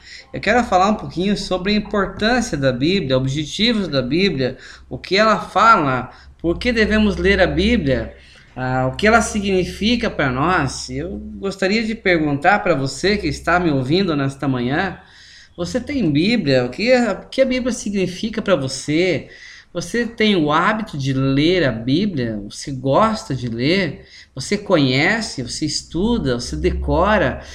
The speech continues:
Você sabe quantos livros tem a Bíblia? É, o que você sabe da Bíblia? É muito importante que você a conheça. Nós vamos ver alguns versos da palavra de Deus que nos desafiam a conhecer.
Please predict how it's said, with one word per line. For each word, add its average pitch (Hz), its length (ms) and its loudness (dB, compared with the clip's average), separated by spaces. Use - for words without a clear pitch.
Você 160 400 -4
sabe 180 400 0
quantos 190 460 -4
livros 165 540 -2
tem 143 220 -2
a 123 80 -2
Bíblia? 131 640 -2
É, 143 200 -4
o 170 80 -6
que 302 160 0
você 294 320 -4
sabe 151 420 0
da 131 160 4
Bíblia? 107 540 0
É 151 140 -8
muito 190 380 0
importante 208 960 0
que - 160 -8
você 147 400 -2
a 139 60 4
conheça. 135 580 0
Nós 127 140 -4
vamos 151 260 0
ver 160 100 2
alguns 151 340 2
versos 160 480 0
da 143 120 -2
palavra 135 320 -2
de 123 80 -10
Deus 143 240 -4
que 180 100 -8
nos 190 140 -2
desafiam 226 640 -2
a 196 100 2
conhecer. 120 720 -4